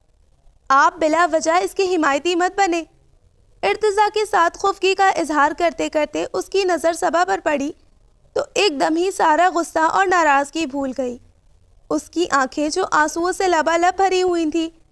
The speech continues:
उन्होंने उसका गुस्सा यकलख्त ही ख़त्म कर दिया। "सबा, तुम रो क्यों रही हो? मैं तुमसे नाराज़ नहीं हूँ।" उसने उसका हाथ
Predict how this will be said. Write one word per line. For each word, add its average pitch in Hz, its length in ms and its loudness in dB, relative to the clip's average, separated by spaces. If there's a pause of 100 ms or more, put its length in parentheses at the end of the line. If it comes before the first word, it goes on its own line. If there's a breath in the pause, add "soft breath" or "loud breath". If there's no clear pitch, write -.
(400)
उन्होंने 403 360 0
उसका 359 360 -2
गुस्सा 311 380 -2
यकलख्त 359 600 -2
ही 415 80 2
ख़त्म 349 360 -2
कर 285 160 -4
दिया। 247 300 -8 (1300)
"सबा, 294 380 0
तुम 403 260 -2
रो 381 180 2
क्यों 427 240 0
रही 381 260 2
हो? 339 200 0 (640)
मैं 311 180 0
तुमसे 427 360 -2
नाराज़ 370 480 2
नहीं 370 280 0
हूँ।" 320 220 -2 (960)
उसने 359 280 -2
उसका 381 300 0
हाथ 339 240 2